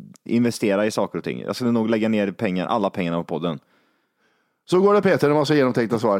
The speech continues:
Speaker 2: Det blir inte så roligt.
Speaker 1: Ja, men jag skulle, jag skulle, jag skulle börja, jag skulle börja kasta in pengar så att man tar sig lite grejer.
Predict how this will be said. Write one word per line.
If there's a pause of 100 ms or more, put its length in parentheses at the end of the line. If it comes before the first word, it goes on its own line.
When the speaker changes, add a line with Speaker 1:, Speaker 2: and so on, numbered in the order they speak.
Speaker 2:
Det
blir
inte
så
roligt. (500)
Speaker 1:
Ja,
men
jag
skulle, (220)
jag
skulle,
jag
skulle
börja, (480)
jag
skulle
börja
kasta
in
pengar
så
att
man
tar
sig
lite
grejer.